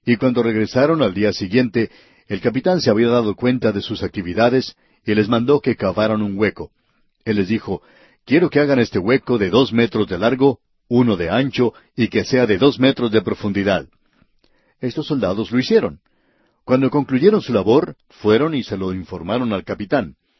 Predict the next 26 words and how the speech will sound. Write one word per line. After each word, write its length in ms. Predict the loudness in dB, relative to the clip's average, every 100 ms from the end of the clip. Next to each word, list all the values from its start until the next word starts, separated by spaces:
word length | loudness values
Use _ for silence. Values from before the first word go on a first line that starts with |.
| _ _ _ _
El 140 | -4
capitán 380 | -2 -2 0 0
salió 440 | -2 -4 0 2 2
y 160 | 0
vino 440 | 0 0 2 -2 -4
y 140 | -6
observó 500 | -10 -8 -8 -2 0
el 80 | 0
hueco 340 | 0 -2 -2
que 100 | -6
habían 220 | -6 -6
cavado, 540 | -6 -2 0 0 -2 -6 _ _ _
y 100 | -4
dijo, 380 | -2 0 0 -2 _ _ _ _ _
"Ahora 320 | 0 4 4 2
quiero 320 | 2 4 2
que 140 | 0
lo 80 | 0
llenen 320 | 2 4 4
de 100 | 0
nuevo 340 | 0 2 2 0
con 140 | 0
la 100 | -2
tierra 340 | 0 0 2
que 100 | -2
sacaron." 500 | -4 -4 -2 -4 -6